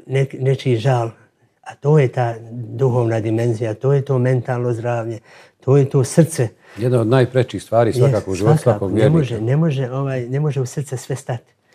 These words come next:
Speaker 2: Hafize, evo imamo, ja ću vas zamoliti da malo predahnete ponovo.
Speaker 1: Može.
Speaker 2: Imamo neki poruke, evo ja ću naše gledalce svakako ovdje ispoštovati, možda nećemo uspjeti sve, ali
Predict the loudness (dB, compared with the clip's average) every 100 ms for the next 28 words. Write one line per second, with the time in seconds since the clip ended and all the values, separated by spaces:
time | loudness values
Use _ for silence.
0 | _ -2 0 2 2 4 4 6 4 2
1 | -4 -6 -10 -8 -4 -4 -2 -2 -2 -4
2 | 0 2 2 0 -4 -2 2 4 4 2
3 | -4 -20 _ -2 2 2 0 -2 0 0
4 | 2 2 2 0 -2 -10 -8 -8 -8 -8
5 | -8 -6 -4 -4 -6 -14 -12 -10 -8 -8
6 | -6 -6 -4 -4 -6 -12 -8 -6 -6 -6
7 | -4 -4 -2 -4 -4 -8 -8 -12 -14 -8
8 | -4 -2 -4 -6